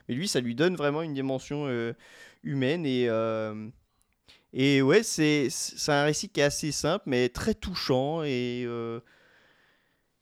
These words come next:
et, euh, ouais, c'est ça. Faut, après, je pense que c'est ça. Faut être dans le bon, enfin, dans le bon mood, si, pour, euh, pour bien apprécier. Il y a, c'est ça. On est un peu sur un côté doudou, donc faut avoir envie de, de se poser tranquille et, euh,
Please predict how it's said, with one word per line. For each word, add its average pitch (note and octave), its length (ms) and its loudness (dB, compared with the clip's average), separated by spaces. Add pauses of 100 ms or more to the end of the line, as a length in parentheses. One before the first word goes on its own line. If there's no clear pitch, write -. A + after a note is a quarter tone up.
(200)
et, C#3 240 2
euh, B2 960 6
ouais, C#3 120 6
c'est F#3 140 2
ça. D#3 180 2
Faut, D#3 240 -2
après, D3 340 4
je - 100 -12
pense G#3+ 160 -4
que - 60 -14
c'est F3 100 -4
ça. D3 120 -6
Faut D3 120 -4
être C#3 120 -6
dans A3+ 120 2
le B3 80 -2
bon, F3 340 -8
enfin, G#2+ 220 -4
dans B2+ 140 0
le C3+ 60 -4
bon C3 220 -4
mood, C#3 260 -8
si, - 180 -14
pour, A2 320 -6
euh, A2 180 -2
pour A#2+ 200 -4
bien C#3+ 180 2
apprécier. B2 580 -2
Il B2 60 -6
y A2 100 -4
a, A2 180 -6 (360)
c'est - 140 -16
ça. C3+ 260 0
On A2+ 140 -4
est A#2 180 -2
un A#2 200 -2
peu F3 160 -10
sur C3 160 -6
un A#2+ 60 -4
côté C3+ 280 -4
doudou, B2+ 460 -10
donc A2 220 -16
faut C3+ 200 -8
avoir B2+ 360 -2
envie A#2+ 300 -8
de, A2 340 -8 (480)
de B2 100 0
se - 100 -6
poser C3 400 -2
tranquille A#2+ 640 -8
et, G#2 140 -8
euh, G#2 180 -10